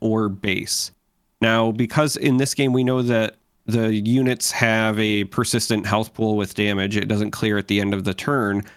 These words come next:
being able to heal a Sentinel, right, if you're trying to play a defensive deck and, and block the lanes so that people can't get to things, is going to be a pretty big deal. And it costing only one and only having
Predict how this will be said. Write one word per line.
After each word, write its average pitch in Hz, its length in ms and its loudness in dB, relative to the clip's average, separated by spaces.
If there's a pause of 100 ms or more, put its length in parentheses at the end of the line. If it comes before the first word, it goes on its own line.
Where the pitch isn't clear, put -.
(320)
being 139 260 2
able 127 240 0
to 117 600 0 (300)
heal 139 520 0
a 120 120 2
Sentinel, 127 760 0 (300)
right, 113 260 2
if - 200 -2
you're 113 120 2
trying 117 280 0
to 110 80 0
play 113 200 0
a 107 40 0
defensive 107 520 -2
deck 104 260 0
and, 101 200 0
and 107 180 0
block 107 420 0
the 113 100 0
lanes 104 580 0
so 117 120 2
that 104 160 -4
people 107 240 0
can't 104 240 -2
get 113 180 0
to 110 80 0
things, 92 400 -2
is 113 240 0
going 123 260 0
to 151 60 -2
be 123 120 2
a 101 60 0
pretty 107 240 -2
big 95 240 -2
deal. 104 340 0
And 104 180 0
it - 160 -4 (120)
costing 117 460 0
only 110 340 2
one 98 640 0 (400)
and - 140 2
only 120 340 2
having 104 720 0